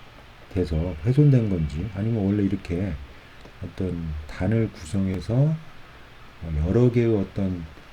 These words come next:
어, 사원이 단으로 구성된, 그러니까 계단식 사원 구조인지는 정확하게 알 수 없는 상황입니다. 아주 오래된,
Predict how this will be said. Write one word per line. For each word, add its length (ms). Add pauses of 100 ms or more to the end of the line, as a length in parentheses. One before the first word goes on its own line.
(400)
어, 420
사원이 680 (560)
단으로 440
구성된, 420 (200)
그러니까 240
계단식 580
사원 480
구조인지는 760 (680)
정확하게 460
알 160
수 140
없는 240
상황입니다. 680 (640)
아주 180
오래된, 520